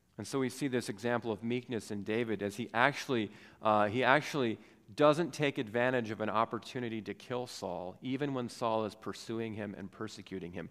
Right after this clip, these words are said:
He honors Saul's kingship and he waits on God's timing. But in the end, Saul dies in battle, and the kingship is given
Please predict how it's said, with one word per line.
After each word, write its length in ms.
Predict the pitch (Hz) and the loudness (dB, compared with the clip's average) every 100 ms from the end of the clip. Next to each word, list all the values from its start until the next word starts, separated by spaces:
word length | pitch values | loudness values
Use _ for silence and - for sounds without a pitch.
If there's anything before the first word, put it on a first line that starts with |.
| - - - | -14 -20 -10
He 140 | 117 107 | -6 -2
honors 440 | 107 113 120 117 - | 4 4 4 2 0
Saul's 360 | 107 104 104 | 0 0 0
kingship 560 | - 117 117 - 95 92 | -8 -8 -8 -6 -6 -6
and 80 | 95 | -6
he 80 | |
waits 320 | 90 107 107 104 | -2 -2 -2 -4
on 100 | 95 | -4
God's 240 | 90 87 | -4 -6
timing. 440 | - 101 90 82 - _ _ _ _ _ _ _ _ _ _ _ _ _ _ | -6 -6 -6 -12 -18 _ _ _ _ _ _ _ _ _ _ _ _ _ _
But 120 | 107 | -4
in 80 | 113 | -2
the 120 | 101 | 0
end, 460 | 117 127 101 101 101 - - _ | 2 2 2 -2 -8 -14 -20 _
Saul 300 | - 120 110 | -6 0 0
dies 340 | 104 101 101 98 | 2 -2 -2 -6
in 80 | 90 | -6
battle, 440 | 95 95 90 90 - _ _ _ _ _ _ _ _ _ _ _ _ - | -2 -2 -4 -10 -16 _ _ _ _ _ _ _ _ _ _ _ _ -14
and 60 | 92 | -14
the 40 | |
kingship 540 | - 113 110 - 104 | -6 -6 -4 -4 -6
is 100 | 90 | -8
given 400 | - 98 95 92 | -6 -6 -6 -8